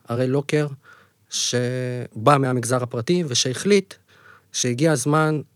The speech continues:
לקצץ בבירוקרטיה וברגולציה, ובעיקר בביגו-, ברגולציה העודפת, ו-, אה, להקל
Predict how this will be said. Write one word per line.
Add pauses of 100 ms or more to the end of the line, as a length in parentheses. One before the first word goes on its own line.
(180)
לקצץ
בבירוקרטיה
וברגולציה, (800)
ובעיקר
בביגו-,
ברגולציה
העודפת, (1200)
ו-, (100)
אה,
להקל